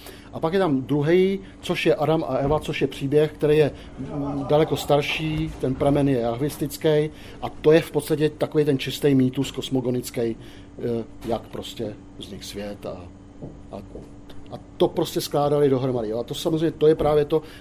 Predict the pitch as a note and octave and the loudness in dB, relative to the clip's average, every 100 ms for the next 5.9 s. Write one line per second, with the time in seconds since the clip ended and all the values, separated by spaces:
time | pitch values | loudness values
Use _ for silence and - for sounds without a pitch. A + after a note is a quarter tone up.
0 | - B2+ - D#3 D#3 - - C#3 C#3+ D#3+ | -8 -4 -2 -2 -2 -6 -4 0 2 2
1 | B2 B2+ - D#3+ D3+ - - E3 - - | -2 -4 -2 -2 -2 -4 -6 -10 -10 -18
2 | - - - A#2 C3+ D#3 E3+ E3+ F#3 A#3+ | -16 -16 -12 -10 -2 2 2 2 2 2
3 | A#3+ G3 G2+ G#2 G#2 B2+ C3+ C3 - D#3 | 0 -2 -4 -10 -10 -8 -8 -10 -4 -4
4 | D3+ - - - - A2 C#3 D3+ - F3+ | -4 -16 -16 -14 -12 -2 -2 -2 -2 0
5 | F3 E3 F3 F3 F3+ - F#3+ A#2+ | 2 4 4 2 -4 -2 -2 -4